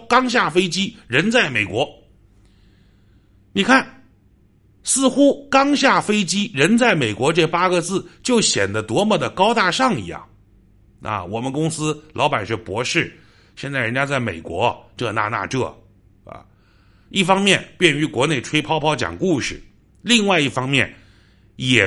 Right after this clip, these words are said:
便于万一他的这个传销项目真的出问题之后，他需要在国内承担相关的法律责任。啊，毕竟人在国外，不管是缉拿还是惩治，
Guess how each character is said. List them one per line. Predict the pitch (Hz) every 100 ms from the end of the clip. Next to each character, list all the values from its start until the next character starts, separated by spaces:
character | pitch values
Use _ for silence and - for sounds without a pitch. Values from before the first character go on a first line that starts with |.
| 95
便 | 269 269 135
于 | 98 95 117 -
万 | 170 156
一 | 143 160 160
他 | - 135
的 | 123
这 | 113 123
个 | 107 87 - _
传 | - 117 120
销 | 127
项 | 120 120
目 | 101
真 | 92 147
的 | 131
出 | - 170
问 | 190 135
题 | 98 110
之 |
后， | 131 156 - - - -
他 | - 139
需 | 135 147
要 | 135 110
在 | 127
国 | 101 92 107
内 | 139 107
承 | - 110
担 | 117 117
相 | 127 120
关 | 120 110
的 | 90
法 | - 80
律 | 85
责 | 78 78
任。 | 95 117 - _ _ _ _ _ -
啊， | 101 92 85
毕 | 185 165
竟 | 175 - - - -
人 | 113 160
在 | 156
国 | 90 101
外， | 139 139 - - _
不 | 165
管 | 147 110
是 | 110 110
缉 | 151 151
拿 | 113 107
还 | 101
是 | 123
惩 | 123 - 85 78
治， | 151 -